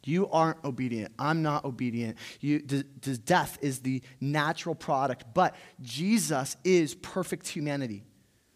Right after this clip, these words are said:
So you break covenant, but the cost of breaking covenant has been paid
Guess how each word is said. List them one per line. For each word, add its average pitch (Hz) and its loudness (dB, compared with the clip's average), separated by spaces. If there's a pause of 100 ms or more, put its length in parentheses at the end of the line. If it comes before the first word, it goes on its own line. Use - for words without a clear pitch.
(840)
So - -6
you 151 4
break 208 4
covenant, 135 0
but 156 -6
the 147 -4
cost 202 4
of 156 -4
breaking 175 2
covenant 131 -4
has 135 -2
been 139 -2
paid 143 0